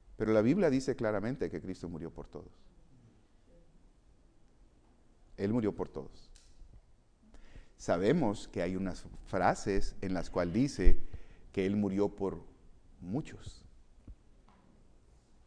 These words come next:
Y dice, "No todos, <laughs> muchos". Ah,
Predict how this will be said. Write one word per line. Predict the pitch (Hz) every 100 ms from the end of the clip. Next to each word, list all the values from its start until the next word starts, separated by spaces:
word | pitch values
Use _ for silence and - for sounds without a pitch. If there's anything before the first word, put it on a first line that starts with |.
| - - - - -
Y | - 92
dice, | 92 -
"No | 110
todos, | - 165 101 - - - - - - -
<laughs> | - - - - -
muchos". | - 127 220 - - - - - - - - - - - - - - - - - - - -
Ah, | 113 113 113 107 98 90